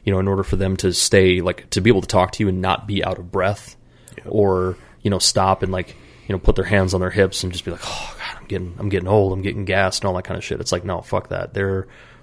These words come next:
Speaker 1: they're yelling at you because they're trying to train you to be able to move as one unit, and, you know, they're trying to keep you alive, and they're trying to keep all their students alive, 'cause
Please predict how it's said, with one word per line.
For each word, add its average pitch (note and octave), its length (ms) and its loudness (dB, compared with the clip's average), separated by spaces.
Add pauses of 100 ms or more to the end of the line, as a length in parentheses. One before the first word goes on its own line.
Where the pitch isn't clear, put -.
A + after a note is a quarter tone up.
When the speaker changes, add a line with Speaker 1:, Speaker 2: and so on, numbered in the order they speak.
(340)
Speaker 1:
they're G2 460 4
yelling G2+ 380 4
at F#2 140 0
you F#2 200 -2
because F#2 260 -2
they're F#2+ 100 0
trying F2+ 380 0
to - 20 -18 (200)
train - 320 2
you F2+ 160 0
to F2+ 320 -4
be F2+ 140 -2
able F2 140 -2
to E2+ 300 -6
move F#2 320 0
as F2+ 120 -4
one F2+ 300 0
unit, F2+ 340 -2
and, F#2 360 -8 (460)
you G#2+ 100 0
know, E2 140 0
they're F#2 100 0
trying F#2+ 180 6
to E2+ 40 0
keep - 280 -4
you F2+ 380 -6
alive, F#2+ 540 -2
and G#2+ 80 -6
they're F#2+ 80 -4
trying F#2 160 -2
to F2 60 -4
keep - 280 -6 (180)
all G#2 160 2
their F2 100 -2
students A#2 400 -2
alive, - 320 -10
'cause - 300 -4